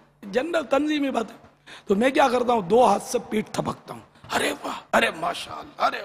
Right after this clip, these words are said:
واہ، ارے سبحان اللہ۔" اس سے کیا، تو اب، اب الحمدللہ مجھے آنکھوں پہ بٹھایا ہوا ہے،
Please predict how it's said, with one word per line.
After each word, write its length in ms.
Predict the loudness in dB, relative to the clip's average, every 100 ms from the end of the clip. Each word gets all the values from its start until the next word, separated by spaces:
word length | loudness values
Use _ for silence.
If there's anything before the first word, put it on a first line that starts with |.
| -10
واہ، 280 | -12 -10 -8
ارے 140 | -6
سبحان 400 | -8 -10 -10 -12
اللہ۔" 300 | -14 -18 -20 -20 _ _ _ _
اس 200 | -8 -4
سے 220 | 2 2
کیا، 260 | 4 4 4
تو 220 | 4 2
اب، 220 | 2 0 0 0 -4 -10 -20 -20
اب 40 | -20 _ _
الحمدللہ 640 | -8 -6 -2 -2 -2 -4 -8 -12 -20 -20 _
مجھے 180 | -4 -2
آنکھوں 260 | 0 0 2
پہ 100 | 2
بٹھایا 320 | 2 2 2
ہوا 180 | 2
ہے، 60 | -4